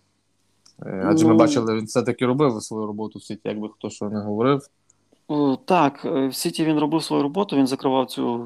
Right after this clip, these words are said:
Speaker 2: м, таку дірку, можна сказати.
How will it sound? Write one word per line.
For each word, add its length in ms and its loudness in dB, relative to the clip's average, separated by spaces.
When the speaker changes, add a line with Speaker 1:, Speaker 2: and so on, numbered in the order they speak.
Speaker 2:
м, 420 -12
таку 340 -14
дірку, 400 0
можна 260 0
сказати. 500 -8